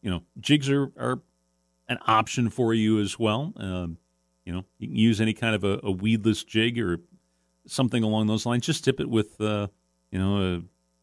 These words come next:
chunk of night crawler, uh, minnow, something along those lines. Uh, if you want to, uh, if you want to go with live bait, um,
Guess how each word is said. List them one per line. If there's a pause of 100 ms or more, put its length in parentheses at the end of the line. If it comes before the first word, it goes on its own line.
(200)
chunk
of
night
crawler, (440)
uh, (160)
minnow,
something
along
those
lines. (440)
Uh,
if
you
want
to,
uh, (300)
if
you
want
to
go
with
live
bait, (440)
um,